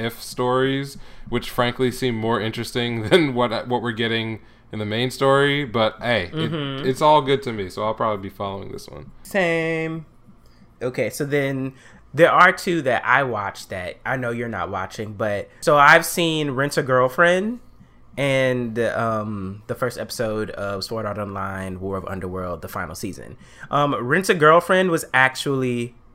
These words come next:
Speaker 2: really, r-, really good <laughs> for a shoujo,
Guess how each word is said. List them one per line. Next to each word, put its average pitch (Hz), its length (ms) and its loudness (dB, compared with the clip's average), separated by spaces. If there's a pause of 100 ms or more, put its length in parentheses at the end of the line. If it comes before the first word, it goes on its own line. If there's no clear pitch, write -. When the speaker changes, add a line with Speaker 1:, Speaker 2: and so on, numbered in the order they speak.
(120)
Speaker 2:
really, 151 880 0 (720)
r-, 127 360 -8 (100)
really 175 760 0 (260)
good 180 440 6 (380)
<laughs> - 340 -20
for 196 160 6
a 190 60 8
shoujo, 202 680 4